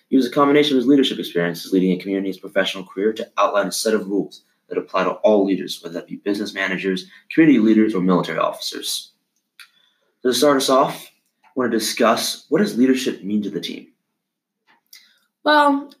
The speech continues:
Speaker 2: although the dictionary definition of leadership is the action of leading a group of people or organization, I personally think that it's more than just the action of leading,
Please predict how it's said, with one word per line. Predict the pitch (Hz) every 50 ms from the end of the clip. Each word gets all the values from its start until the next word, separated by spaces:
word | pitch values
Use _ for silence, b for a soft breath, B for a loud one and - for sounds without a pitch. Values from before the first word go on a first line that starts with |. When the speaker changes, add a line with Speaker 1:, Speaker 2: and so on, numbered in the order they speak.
| -
Speaker 2:
although | 254 262 254 311 311 330 339 220 240
the | 226 254
dictionary | 220 285 320 311 - - 294 254 220 208 208
definition | 208 202 202 202 - 208 202 202 - - 202 202
of | 196 208 208
leadership | 208 202 202 196 208 - - 196 190 196 - -
is | 214 214
the | - 220 202 208
action | 220 226 226 - - 240 233 220
of | 214 214
leading | 220 214 220 226 220
a | 214 202 196
group | - 208 208 208
of | 214 - -
people | _ - 240 220 - 208 202
or | 202 - 190 190
organization, | 190 226 226 196 196 196 196 240 247 226 - - 202 196 196 208 208 B B B B B B B -
I | 233 254 262 269
personally | 269 285 277 - 269 233 214 208 208
think | - 214 208 208 208 -
that | 208 208 202 202 196 - -
it's | 214 214 - -
more | 226 233 247 254
than | 240 233 233
just | 214 214 214 -
the | 220 180
action | 180 220 240 240 - - 226 208
of | 196 208
leading, | 208 196 196 190 190 185 190 202 208 208